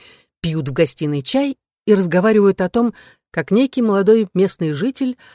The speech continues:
отправился на Бурскую войну, да так домой и не вернулся. В вазе на пианино стоит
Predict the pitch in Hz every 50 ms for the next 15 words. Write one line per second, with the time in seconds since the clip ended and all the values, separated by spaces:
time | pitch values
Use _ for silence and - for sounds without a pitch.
0 | _ _ - 143 139 - - 180 190 190 190 185 - - 180 175 175 170 156 147
1 | 180 190 185 - - - 185 175 160 175 175 170 170 202 233 262 262 - _ _
2 | _ _ _ _ - 180 151 143 - 185 214 220 190 185 175 165 175 202 214 208
3 | _ - 175 175 190 180 190 185 - 160 147 131 123 - - - - 120 - _
4 | _ _ _ _ _ _ _ _ _ _ _ _ _ _ _ _ _ _ _ -
5 | 147 143 143 175 175 160 - 156 156 156 156 139 - 151 147 151 151 151 151 147
6 | 135 - - 147 143 151 131